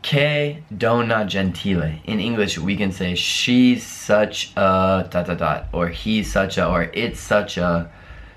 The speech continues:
So, "She's so nice"? No. "She's a so nice woman"? Nah. I like "such" in that case. Number fifteen. I was told the party was next Friday.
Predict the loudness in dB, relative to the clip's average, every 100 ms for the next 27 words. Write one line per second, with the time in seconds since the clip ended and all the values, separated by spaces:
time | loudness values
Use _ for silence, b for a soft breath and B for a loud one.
0 | B -20 -10 -2 0 0 -2 -2 -2 -6
1 | -16 -20 -20 -10 -4 0 0 -2 0 2
2 | 4 2 0 0 -4 -2 0 0 -2 -6
3 | -4 -4 -4 -14 -16 -14 -4 -4 -4 -2
4 | 2 4 4 0 -2 -4 -2 -4 -6 -16
5 | B B B B B -6 -4 -4 -8 -20
6 | -20 -6 -2 0 -2 -4 -4 -4 -6 -6
7 | -6 -8 -12 -12 -20 -20 -20 -20 -20 -20
8 | -10 -4 -2 -2 -4 -4 -4 -4 -10 B
9 | B B B B B B -2 0 0 -4
10 | -4 -4 0 0 0 -4 -6 -6 -8 -14
11 | 0 2 2 -4 -8 -10